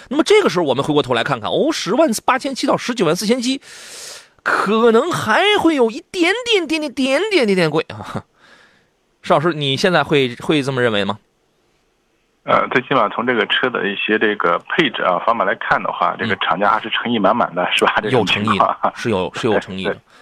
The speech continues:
Speaker 1: 啊。
Speaker 2: 对，对，嗯。
Speaker 1: 作为老百姓买车呢，其实可能我们又要说嘛，哎，配置是挺好的，是挺丰富的啊，同级别里边真挺好的。但是我们更加看重是稳定性啊，这个，这个怎么样？我觉得这个啊，这个，这个事儿，那就，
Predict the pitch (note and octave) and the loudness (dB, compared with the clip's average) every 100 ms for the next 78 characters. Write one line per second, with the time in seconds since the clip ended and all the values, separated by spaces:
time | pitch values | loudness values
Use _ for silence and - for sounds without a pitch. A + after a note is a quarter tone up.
0 | - E2+ - G2+ F#2+ - F2 F2+ - D#3 | -12 -10 -2 0 2 2 2 -2 -2 -2
1 | D#3+ F#3 D3 D#3 C#3 G2+ D3 D3+ A#2 G2+ | 2 2 2 0 -2 -2 0 2 0 -2
2 | A#2 A#2+ A#2 A#2 A2+ A2 A2 A2+ A2+ A2+ | -2 0 0 0 -2 -2 -2 -2 -4 -6
3 | F2 G2+ A#2 G2+ F2+ - G2+ - - A2 | -4 -2 0 0 0 -4 -4 -6 -10 -10
4 | G2+ - C#3+ G#2+ G2+ A#2 G#2 G#2+ G2+ - | -10 -6 -4 -4 -6 -6 -6 -8 -6 -8
5 | - - A#2 G#2+ - A#2 G#2 A2 - - | -8 -8 -8 -8 -8 -8 -6 -8 -8 -16
6 | - _ _ - B2 A#2 A#2 A2 F2+ F2 | -20 _ _ -4 -2 0 2 2 0 -4
7 | - A2+ G2+ - - - - - - A#2+ | -4 -4 -6 -10 -12 -16 -20 -20 -4 -2
8 | G#2+ F#2 B2 B2+ - C3 A2+ C3+ C3+ F#3 | -2 -4 -6 -6 -4 -6 -4 -6 -2 -2
9 | D4 C4 D#4+ C4+ G2+ F#2+ A#2 C3+ B2 A2+ | -2 -4 -4 -6 -10 -14 -10 -6 -6 -6
10 | C3 A#2+ G#2 A2+ - - - - B2+ F3+ | -6 -8 -6 -8 -10 -20 -18 -4 0 2
11 | A3+ C#3+ F#2+ - - B3 E3+ - - G3 | 2 0 -2 -6 -4 0 0 0 0 0
12 | C#3+ A2+ G#2 B2+ A#2+ A2 | 2 0 0 -2 0 0